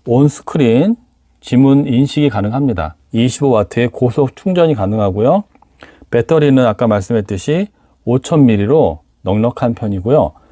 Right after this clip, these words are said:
방수 방진이 되기 때문에 여러 가지 상황에서도 폰을 안전하게 사용할 수가 있습니다. 네, 그리고 부드러운 화면 전환을 하는 백이십 헤르츠 디스플레이를 지원하기 때문에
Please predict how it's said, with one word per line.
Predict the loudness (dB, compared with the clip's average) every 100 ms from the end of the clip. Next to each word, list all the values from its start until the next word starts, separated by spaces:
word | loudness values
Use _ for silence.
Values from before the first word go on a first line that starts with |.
| _ _ -8
방수 | -2 2 2 2 2 2
방진이 | 0 -2 0 0 0 0 -2 -2
되기 | -4 -4 -2
때문에 | -2 0 0 2 0 -6 _ -4
여러 | 0 0
가지 | 0 0
상황에서도 | 0 2 2 2 0 -2 0 0 -2 _
폰을 | -6 -2 2 2
안전하게 | 0 0 0 0 -2
사용할 | -2 0 0
수가 | 0 -2
있습니다. | 0 -4 -4 -6 -8 _ _ _ _ -20 -20 _ -2
네, | 0
그리고 | 2 0 2 2 2 -2 _ _ _
부드러운 | -2 0 2 2 0
화면 | -4 -2 0 0
전환을 | 0 0 0
하는 | -2 -2 -2 -4 -8 _ _ _ _ _
백이십 | -2 2 2 0 0
헤르츠 | 0 0 -2 0 2 0 -2
디스플레이를 | -8 -10 -4 0 2 0
지원하기 | 0 0 0 0 -4
때문에 | -4 -2 0 2 2 0